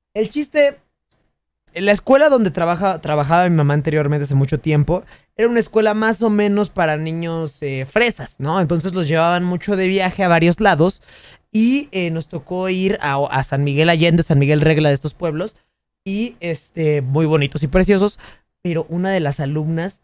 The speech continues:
era, era sonámbula y estuvo de la verga porque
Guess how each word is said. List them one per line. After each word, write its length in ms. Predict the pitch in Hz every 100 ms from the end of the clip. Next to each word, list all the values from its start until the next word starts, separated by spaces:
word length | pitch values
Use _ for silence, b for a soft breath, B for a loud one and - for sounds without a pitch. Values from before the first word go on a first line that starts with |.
| -
era, 460 | 147 143 139 135 131
era 180 | 131 135
sonámbula 800 | - 117 117 160 151 113 - - _ _ _ _ _
y 80 | 165
estuvo 400 | 147 - 185 208
de 100 | 175
la 140 | 160 139
verga 400 | 156 156 180 -
porque 460 | 185 156 156 147